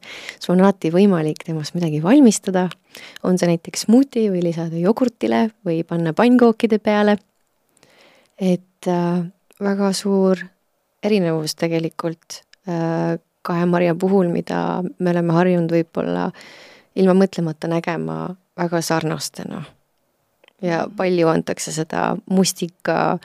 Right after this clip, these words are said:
Speaker 1: äh, tervislikkust, millest me palju kuuleme, et palju pannakse seda, seostatakse selle kultuurmustikaga ka.
Speaker 2: Mhm, ja kui mõelda kas või ega, et ega see, mm, nii-öelda, äh, karbimustikas, see kaugelt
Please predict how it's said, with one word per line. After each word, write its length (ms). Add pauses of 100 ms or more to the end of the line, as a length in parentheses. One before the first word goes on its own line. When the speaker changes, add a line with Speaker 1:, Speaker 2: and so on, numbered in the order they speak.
(600)
Speaker 1:
äh, 500 (340)
tervislikkust, 1000
millest 320
me 80
palju 400
kuuleme, 580 (520)
et 140 (260)
palju 240
pannakse 460
seda, 400 (160)
seostatakse 640
selle 160
kultuurmustikaga 1080
ka. 300 (240)
Speaker 2:
Mhm, 280
ja 140
kui 140
mõelda 360
kas 240
või 120
ega, 140
et 200
ega 200
see, 380
mm, 380 (340)
nii-öelda, 420 (580)
äh, 180
karbimustikas, 960 (100)
see 600
kaugelt 400